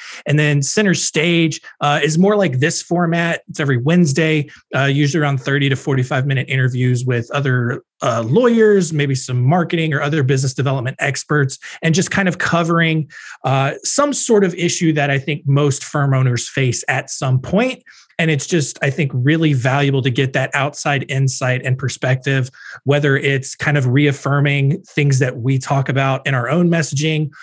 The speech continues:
or even, you know, other areas of expertise that, you know, we can't really stake, make a stake in, you know, especially around, like, business development and stuff. Like, we can run a business, we can tell people how we run our business, but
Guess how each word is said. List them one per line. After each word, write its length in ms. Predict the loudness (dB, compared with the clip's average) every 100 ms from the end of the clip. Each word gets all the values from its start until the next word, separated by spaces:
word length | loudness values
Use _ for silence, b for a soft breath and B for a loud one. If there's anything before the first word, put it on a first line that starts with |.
| B -2
or 160 | 2
even, 420 | 2 2 2 0 0
you 100 | -2
know, 280 | -2 -2 -6 _ _ 0
other 260 | 2 2 2
areas 320 | 4 4 4
of 80 | 0
expertise 760 | -2 -2 -6 -2 0 2 0
that, 400 | 0 2 0 -2 _ -4
you 120 | -2
know, 200 | -2 -4 -2
we 260 | 2 2
can't 400 | 2 0 0 0
really 260 | 2 2 2
stake, 460 | -2 -2 -2 -2 -2
make 160 | 0 0
a 40 |
stake 460 | -4 -4 -2 0 2
in, 340 | 2 2 0 B B B
you 100 | 0
know, 220 | 2 2
especially 360 | 0 0 -2 0
around, 160 | 0 0
like, 160 | 0
business 260 | 0 -2 -2
development 540 | -2 0 -2 -2 -2
and 100 | -4
stuff. 160 | -6 -4
Like, 100 | 0
we 120 | 2
can 120 | 2
run 160 | 2 0
a 40 |
business, 360 | 0 -2 -2 -4
we 60 |
can 140 | -4 -4
tell 160 | -4
people 200 | -4 -4
how 240 | -2 0 0
we 180 | 2 0
run 260 | 0 -2
our 200 | -2 -2
business, 460 | 0 0 0 0 -2 B B B
but 160 | 0